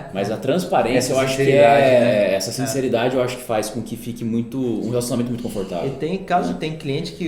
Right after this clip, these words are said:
Speaker 3: às vezes dá muito resultado no primeiro mês, tem vezes que demora três meses, tem vezes que demora seis, depende
Speaker 1: Sim,
Speaker 3: muito.
Speaker 1: sim.
Speaker 3: E isso a gente tá falando até de médico, nutricionista,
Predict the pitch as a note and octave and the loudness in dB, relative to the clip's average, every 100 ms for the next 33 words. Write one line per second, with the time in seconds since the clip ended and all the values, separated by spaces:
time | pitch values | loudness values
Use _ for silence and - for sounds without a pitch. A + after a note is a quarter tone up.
0 | C#3 B2+ B2 C3 C3 B2+ E3 E3+ C#3+ C#3 | -4 -4 -4 -4 -4 -2 -2 -4 -4 -4
1 | C3+ C3 B2+ A#2+ C3+ C#3+ - - B2 B2 | -6 -6 -4 -4 -6 -6 -10 -10 -6 -6
2 | C3 B2+ B2 B2 B2 D3 C3+ A#2+ B2+ B2 | -6 -8 -6 -6 -6 -8 -8 -8 -10 -12
3 | - A#2+ B2 B2+ B2+ - C3+ B2+ - C3+ | -14 -12 -10 -8 -8 -6 -6 -6 -6 -6
4 | C3+ D#3 F#3+ - - - - C#4 C#4 - | -6 -4 -4 -4 -4 -6 -6 -6 -6 -8
5 | - - D#3 E3 G#3+ F#3+ E3 E3 D#3+ D3+ | -14 -12 -8 -4 -4 -4 -6 -6 -6 -4
6 | F3+ E3+ C3+ C#3 E3 D#3 C3 C3+ B2+ - | -4 -4 -4 -2 0 0 -2 -6 -8 -8
7 | C#3 F#3 B3+ A#2 G#2+ | -4 -2 -2 -6 -12